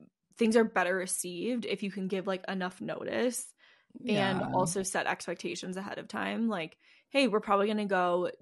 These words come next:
Speaker 1: do drinks by ourselves on this day, and I'm gonna go see a friend on this day, and this, you know, whatever."
Speaker 2: It's, like,
Speaker 1: Or
Speaker 2: scary.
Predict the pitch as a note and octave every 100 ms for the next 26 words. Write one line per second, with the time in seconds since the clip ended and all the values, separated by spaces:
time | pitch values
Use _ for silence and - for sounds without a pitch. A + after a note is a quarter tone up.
0 | F3 G3 F3 E3+ F3+ - E3 E3 E3 E3+
1 | - F3 F3+ F3+ - - D#3+ D#3 D#3 F#3
2 | _ _ _ - F#3+ F#3 F#3+ F#3+ F#3+ F3+
3 | F#3 - F3+ F3+ E3 F3+ F3+ E3+ - F3+
4 | D#3+ E3+ - E3+ E3+ - - - - -
5 | F3 G#2+ F#3 - F3 - - G2+ F#3+ _
6 | _ _ - G#3+ G#3+ G#3+ G3+ G#3 G3 F#4
7 | C#4+ G#3 D4+